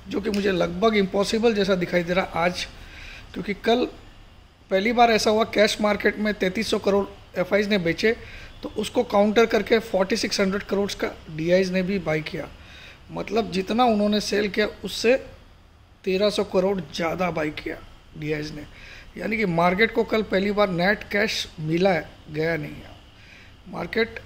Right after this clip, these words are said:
has got net cash from the institutions। मैं public की बात नहीं कर रहा हूँ, Public ने कल बेचा होगा, इसका मतलब तेरह सौ करोड़ का। तो this was a very good point। और secondly,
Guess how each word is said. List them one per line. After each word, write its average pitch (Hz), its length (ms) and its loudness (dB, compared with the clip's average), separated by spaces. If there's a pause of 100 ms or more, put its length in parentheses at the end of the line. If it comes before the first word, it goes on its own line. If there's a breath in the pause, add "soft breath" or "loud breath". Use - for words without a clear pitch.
has 175 260 0
got 170 300 2 (160)
net 185 320 2 (120)
cash 208 260 0 (240)
from 175 240 -6
the 220 100 -2 (380)
institutions। 180 760 -6 (800 loud breath)
मैं 190 100 -8
public 202 280 -2
की 214 100 -2
बात 175 240 -2
नहीं 165 100 -4
कर 165 120 -4
रहा 190 80 -2
हूँ, 226 100 -6
Public 196 280 -2
ने 202 100 -2
कल 185 160 -2
बेचा 156 300 -2
होगा, 151 200 -4
इसका 147 200 -8
मतलब 156 280 -6
तेरह 156 200 -4
सौ 151 140 -6
करोड़ 151 240 -8
का। - 180 -18 (1000 loud breath)
तो 202 120 0 (880)
this 190 180 -6
was 226 180 2
a 208 80 4
very 185 220 4
good 202 220 -2
point। 226 280 0 (1400)
और 180 240 0
secondly, 226 440 2